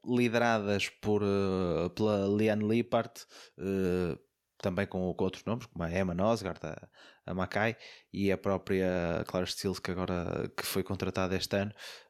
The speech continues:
Eh, eu lembro no ano passado, quando a Liane Lippert ganhou a etapa, eh, ganhou a, uma etapa no Tour, que, ahm, a Van Vleuten, eh, nas redes sociais deu-lhe os parabéns e disse-lhe que nem sempre é fácil para,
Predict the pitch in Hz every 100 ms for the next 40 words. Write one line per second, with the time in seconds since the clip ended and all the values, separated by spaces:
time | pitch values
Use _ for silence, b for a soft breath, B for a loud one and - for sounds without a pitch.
0 | - 101 - 147 185 190 170 156 139 143
1 | 123 131 127 120 117 117 117 120 117 110
2 | - 107 107 107 107 101 107 104 - 101
3 | 101 98 - B B B - 92 92 101
4 | 104 104 98 95 _ _ - - - 107
5 | 101 107 104 104 101 107 104 104 - 113
6 | 107 104 101 101 95 98 87 90 87 85
7 | _ _ _ _ _ _ _ - - 101
8 | 110 98 110 104 101 95 B B B -
9 | 69 64 - - - 98 95 107 - -
10 | 98 95 98 98 90 101 92 98 98 90
11 | 104 - 92 B B B - 117 120 117
12 | - 107 104 101 - 98 - 98 - 95
13 | 90